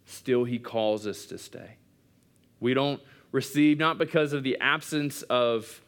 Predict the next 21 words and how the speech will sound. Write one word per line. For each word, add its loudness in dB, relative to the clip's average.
or 2
the, 2
the, 0
the, 0
the -4
presence -2
of -4
sin 0
or 0
the -2
absence -2
of -2
faith, -2
but -6
we -6
don't -8
receive -4
because -10
it -10
is -8
not -2